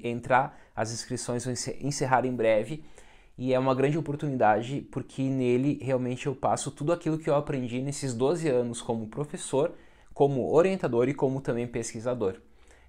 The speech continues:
Convite feito, então. O link tá aqui na descrição do vídeo. Então vamos pro tema de hoje, que são dicas de leitura.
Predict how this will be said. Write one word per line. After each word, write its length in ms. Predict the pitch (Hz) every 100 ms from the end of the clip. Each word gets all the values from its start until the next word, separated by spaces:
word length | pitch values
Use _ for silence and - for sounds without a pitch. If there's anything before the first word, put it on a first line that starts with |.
| -
Convite 360 | 131 117 113 -
feito, 360 | 110 98 104
então. 280 | 92 85 - -
O 60 | -
link 340 | 123 143 -
tá 220 | 151 127 120
aqui 300 | - - 123
na 100 | 110
descrição 480 | 104 - - 95
do 60 | 101
vídeo. 360 | 104 67 - - - - - - - - - -
Então 200 | 139 139
vamos 340 | 143 143 156
pro 460 | - 151 143 143 117 -
tema 260 | 127 123
de 120 | 113 120
hoje, 240 | 147 151
que 100 | 156
são 300 | - 147 147
dicas 580 | 131 165 - 202 - - - -
de 160 | 117 139
leitura. 540 | 147 156 117 104 -